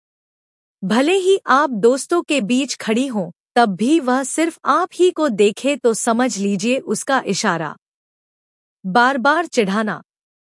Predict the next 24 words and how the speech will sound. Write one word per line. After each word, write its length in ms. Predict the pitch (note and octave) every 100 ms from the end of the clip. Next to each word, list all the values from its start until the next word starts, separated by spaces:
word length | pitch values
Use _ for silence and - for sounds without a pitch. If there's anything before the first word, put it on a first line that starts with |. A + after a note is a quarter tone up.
| _ _ _ _ _ _
बड़ी 320 | F#3+ C#4+ F#4+ G#4
अजीब 400 | C4+ A#3+ E4+ F4
सी 220 | F#4+ F4+
बात 380 | G#3+ G#3 B3 G#3
है, 220 | A#3+ C4+
लेकिन 380 | B3+ D#4 F#4+ F4+
कुछ 300 | - F4+ -
लोग 260 | C4+ D#4+ -
फ्लर्ट 340 | - C4+ D4+
करने 380 | - A3 A#3+ C4
का 140 | B3+
यह 300 | A3 A3 C4+
तरीका 480 | B3 G3+ A3 A3+ G#3+
भी 160 | A3+ D#4+
अपनाते 640 | - G#3+ G3+ F3 F3 E3+
हैं। 220 | E3+ - _ _ _ _ _ _ _ _ _ _ C4+
ऐसा 360 | D#4 - A4 G4+
करना 300 | D#4+ D#4+ F#4
यह 260 | E4+ D4
जानने 440 | C4 A3 A3 B3 C4+
की 140 | C#4+
कोशिश 500 | - G#3+ A3+ C4+ -
होती 300 | G3+ F3+ G3
है 200 | F3+ B3+